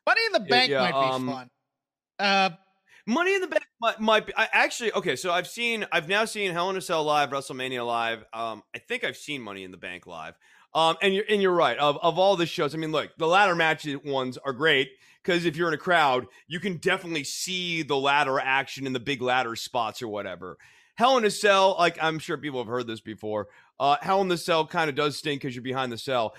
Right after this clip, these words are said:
Speaker 2: However, in my case, I got to watch that ridiculous Bray Wyatt hologram finish in person, so it was actually
Speaker 1: <laughs>
Speaker 2: worth it. Yeah, you know what I'm talking about.
Speaker 1: Oh,
Speaker 2: Yeah.
Speaker 1: Lord.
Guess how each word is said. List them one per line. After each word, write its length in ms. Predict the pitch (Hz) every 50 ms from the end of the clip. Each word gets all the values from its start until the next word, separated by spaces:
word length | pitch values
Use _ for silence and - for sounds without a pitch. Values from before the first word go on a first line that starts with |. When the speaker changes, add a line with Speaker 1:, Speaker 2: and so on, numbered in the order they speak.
| - -
Speaker 2:
However, 300 | - 190 208 208 190 180
in 60 | 165
my 240 | 165 226 269 285 254
case, 400 | 180 233 240 196 180 175 - - - - - - _
I 140 | - 185 226
got 240 | 254 262 240 233 -
to 80 | 277 196
watch 260 | 190 185 185 175 165
that 160 | 185 170 147
ridiculous 580 | 156 151 - 156 180 175 - 196 175 151 127 113
Bray 360 | 104 - 120 143 151 160 160
Wyatt 400 | 143 131 135 143 147 147 139 -
hologram 640 | - 127 139 143 143 139 117 120 120 113 110 107 98
finish 400 | - 127 117 110 110 104 - -
in 120 | 127 120
person, 420 | 101 110 120 117 120 113 - - -
so 260 | - - - 113 113
it 60 | 113
was 180 | 117 120 123 139
actually 460 | 127 123 123 123 - 127 117 113 110
Speaker 1:
<laughs> 0 |
Speaker 2:
worth 320 | 104 113 113 113 107 -
it. 140 | 104 92 - _ _ _ _ _ _ _ _ _
Yeah, 280 | 139 156 175 170 160 160
you 120 | 175 196
know 80 | 214 208
what 120 | 190 175
I'm 80 | 170 151
talking 380 | 208 185 156 160 160 156 156
about. 380 | 156 147 147 143 143 139 139 135
Speaker 1:
Oh, 40 | 139
Speaker 2:
Yeah. 400 | 151 156 165 165 170 170 160 151
Speaker 1:
Lord. 240 | 131 135 160 151 -